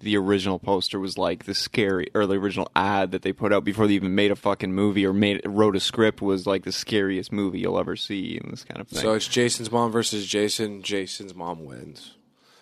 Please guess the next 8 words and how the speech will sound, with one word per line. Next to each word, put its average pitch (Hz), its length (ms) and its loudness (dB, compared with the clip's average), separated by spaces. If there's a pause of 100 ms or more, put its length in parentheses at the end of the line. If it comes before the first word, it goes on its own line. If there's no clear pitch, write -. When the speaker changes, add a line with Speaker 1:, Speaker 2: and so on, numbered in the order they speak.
(160)
Speaker 2:
Mother 127 340 8
knows 123 320 4
best. 98 460 -2
Speaker 1:
Yes, 147 340 0
of - 100 -16
course. - 400 -6 (880)
Speaker 2:
Friday 117 340 6
one. 90 420 0